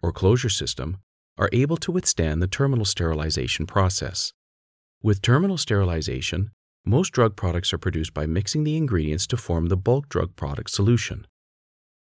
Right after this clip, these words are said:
The bulk product is filled into a tightly sealed container, and the entire container is sterilized.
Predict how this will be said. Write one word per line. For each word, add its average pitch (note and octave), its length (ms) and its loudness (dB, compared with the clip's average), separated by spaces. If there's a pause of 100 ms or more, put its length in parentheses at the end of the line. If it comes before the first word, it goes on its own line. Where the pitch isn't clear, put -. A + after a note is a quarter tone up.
(160)
The F2+ 100 4
bulk A#2+ 260 4
product F2+ 340 -2
is G2 120 -2
filled D2+ 280 -2
into E2 220 -2
a D#2+ 60 0
tightly B2 340 -2
sealed C3 320 0
container, D#2 580 -2 (300)
and F#2+ 160 4
the F2+ 60 6
entire A2+ 400 2
container D2 560 -2
is - 120 -2
sterilized. - 720 -2